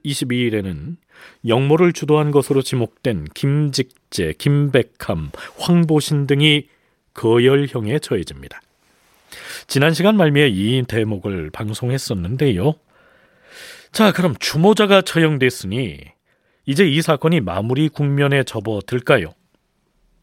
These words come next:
그렇기는커녕 오히려 영모 혐의자들에 대한 추국과 숙청과 또 처형은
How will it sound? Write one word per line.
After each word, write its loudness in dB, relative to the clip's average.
그렇기는커녕 -6
오히려 4
영모 4
혐의자들에 0
대한 0
추국과 -2
숙청과 -2
또 0
처형은 0